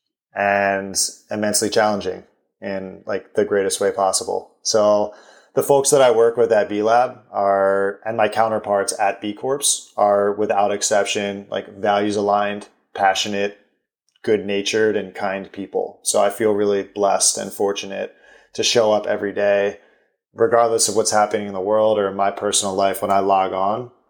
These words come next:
or when I go, you know, in other times to see my colleagues, just really, like, good energy and feel really lucky 'cause I know that that's not a given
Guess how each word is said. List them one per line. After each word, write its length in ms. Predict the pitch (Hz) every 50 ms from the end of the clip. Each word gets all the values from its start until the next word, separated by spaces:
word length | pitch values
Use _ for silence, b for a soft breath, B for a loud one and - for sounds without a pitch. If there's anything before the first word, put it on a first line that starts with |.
| _ -
or 280 | 101 98 98 95 95
when 120 | 95 98 95
I 80 | 95
go, 420 | 92 - 104 98 98 95 92 95 98
you 80 | 104 98
know, 220 | 92 92 95 95
in 100 | 101 98
other 200 | 98 98 98 98
times 360 | 92 - 104 101 101 98 92 -
to 60 | 101
see 440 | - - - 101 98 98 98 - -
my 140 | - 104 95
colleagues, 680 | - - 98 101 104 113 120 127 127 - - B B B B B _
just 200 | - 113 104 101
really, 520 | 101 107 110 107 104 104 101 98 95 95 - _ -
like, 360 | 101 98 - - _ - -
good 200 | - 110 107 107
energy 580 | 104 98 101 101 92 98 101 98 98 98 101 - _
and 340 | 101 98 98 95 95 95 -
feel 160 | - 110 104
really 200 | 101 101 98 98
lucky 340 | 92 98 95 92 - 101 92
'cause 160 | - 92 87
I 80 | 98 95
know 180 | 95 92 95 92
that 120 | 95 92
that's 560 | - 95 92 - - - - - - - _ _ _ _ _ _ _ -
not 340 | 107 104 101 98 95 98
a 60 | 92 90
given 500 | - - 107 104 95 95 92 90 -